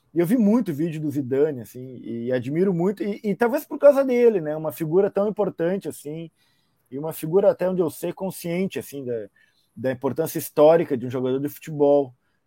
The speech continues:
né? Então, é, enfim, vamos ver, né, o que que, o, o, qua-, quais surpresas traz. Agora, é,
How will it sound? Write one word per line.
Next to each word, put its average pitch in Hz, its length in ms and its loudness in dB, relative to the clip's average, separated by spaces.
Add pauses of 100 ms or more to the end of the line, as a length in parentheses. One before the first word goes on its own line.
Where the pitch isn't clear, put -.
né? 107 220 -18 (440)
Então, 151 720 2
é, 139 640 2
enfim, 247 240 -2
vamos 190 300 0
ver, 208 320 6
né, 143 180 -2
o 147 60 -2
que 147 160 -6
que, 139 300 -4
o, 123 280 -8
o, 117 60 -10 (120)
qua-, 156 180 -2
quais 160 240 2
surpresas 190 560 -2
traz. 196 240 4 (280)
Agora, 180 480 0 (200)
é, 156 460 6